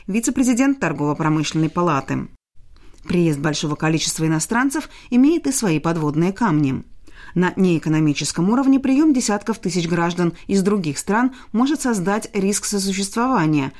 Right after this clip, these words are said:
как это случилось с турецкими гастарбайтерами в Германии во второй половине прошлого века, предупреждает экономист Михаил Скоржепа из компании Ческа Спожителна. Эксперты сходятся во мнении, что из-за неприятия части населения мигрантов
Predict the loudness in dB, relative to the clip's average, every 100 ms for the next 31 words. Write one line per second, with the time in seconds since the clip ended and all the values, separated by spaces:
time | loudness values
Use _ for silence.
0 | -10 -6 -2 -2 0 0 2 0 0 0
1 | 0 0 0 0 0 -2 -2 -2 0 -2
2 | 0 0 0 0 0 2 2 0 -2 -6
3 | -4 0 -2 0 0 0 0 0 -4 -2
4 | 0 0 0 -2 -4 -6 -14 -12 -4 -2
5 | -2 -2 -2 -2 -2 -2 0 2 2 0
6 | -2 -2 -2 -4 -4 -4 -2 -2 -2 -4
7 | -8 -6 0 0 2 0 0 0 -2 -4
8 | -6 -4 -4 -2 -2 -2 0 -2 -6 -16
9 | -20 -20 -20 -20 -8 -4 -4 -2 -2 -2
10 | -2 0 0 0 0 2 2 2 0 -4
11 | -12 0 2 4 4 2 2 2 2 0
12 | -2 0 -2 0 0 2 2 2 4 4
13 | 2 0 0 0 -4